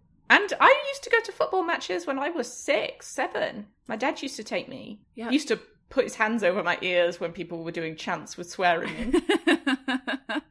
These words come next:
Speaker 2: That
Speaker 1: All
Speaker 2: reminds me
Speaker 1: the,
Speaker 2: of Ted
Speaker 1: all the
Speaker 2: Lasso, where they're like, "We apologize for the <laughs> fruity language."
Speaker 1: So all the guys around us, I was normally the youngest person in the stands,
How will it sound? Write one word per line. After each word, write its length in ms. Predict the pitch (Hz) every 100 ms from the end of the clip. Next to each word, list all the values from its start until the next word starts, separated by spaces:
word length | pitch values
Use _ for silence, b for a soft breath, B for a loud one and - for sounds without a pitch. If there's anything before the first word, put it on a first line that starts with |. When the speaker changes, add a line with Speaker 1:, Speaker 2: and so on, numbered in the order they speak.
| B B B B
Speaker 2:
That 100 | 202
Speaker 1:
All 60 | 208
Speaker 2:
reminds 180 | 247 -
me 80 | 262
Speaker 1:
the, 60 |
Speaker 2:
of 60 | 254
Ted 80 | 269
Speaker 1:
all 60 | 269
the 60 | 180
Speaker 2:
Lasso, 480 | 175 180 202 180
where 120 | 175 180
they're 120 | 180
like, 220 | 175 175
"We 140 | 208
apologize 840 | 202 214 190 185 175 165 160 175 -
for 120 | 202
the 160 | 208 294
<laughs> 220 | - -
fruity 340 | 254 247 240
language." 580 | 202 196 208 190 240 - - 208
Speaker 1:
So 240 | 233 208
all 180 | - 214
the 80 | 220
guys 240 | 202 208
around 400 | 208 190 180 190
us, 360 | 175 170 - -
I 120 | 180
was 200 | 214 208
normally 340 | 196 190 170 170
the 80 | 180
youngest 300 | 175 175 -
person 280 | 180 190
in 80 | 202
the 60 | 190
stands, 600 | - 214 208 202 214